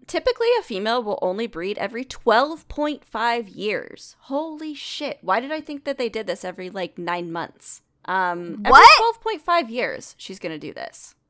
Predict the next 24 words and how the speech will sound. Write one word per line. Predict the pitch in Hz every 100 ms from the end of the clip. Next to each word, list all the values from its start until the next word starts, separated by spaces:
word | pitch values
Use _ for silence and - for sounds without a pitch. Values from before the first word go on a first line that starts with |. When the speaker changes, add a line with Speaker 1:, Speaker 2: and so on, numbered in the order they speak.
| -
Speaker 2:
What? | 254 427 554 - _ _ _ _ _ -
Speaker 1:
The | - - _ -
fuck? | 571 - _ _ _ _ _ _ _ _ -
Speaker 2:
Twelve | - 254 320 427
point | - 392 359
five? | - 240 311 427 539 - _ _ _ _ -
Speaker 1:
Yeah. | 427 640 640 - - _ _ _ _ _
Speaker 2:
Why? | - 202 269 440 605 254 185 - _ _ _ _ _ _ _ _
Speaker 1:
Because | 247 302 349 349
I | 285
guess | 247 311
they | 381 392 311
just, | 269 -
like, | 269 262 - _ _ -
aren't | 208 262 - _ _
fucking | - 269 330 302
pressed. | - 202 294 466 - - - -
<laughs> | _ - 1047 1077 - - 440 - - _ _ _
Speaker 2:
No | 320
wonder | 330 427 523 453
I've |
never | 294 240 220
seen | - 240 196
it. | 156